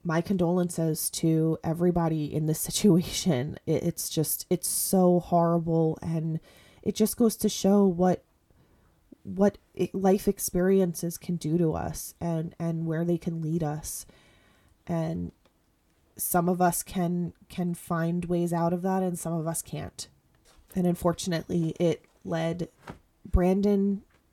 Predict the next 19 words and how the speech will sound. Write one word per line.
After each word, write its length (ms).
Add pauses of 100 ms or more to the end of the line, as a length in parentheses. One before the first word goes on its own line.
(180)
down 300
a 40
dark 340
path 580 (840)
that 500
it 200
seemed 340
he 160
wanted 380
to 100
get 180
out 220
of. 360 (1300)
And, 480
um, 480 (440)
he, 260
he 240
unfortunately 840 (380)
couldn't. 380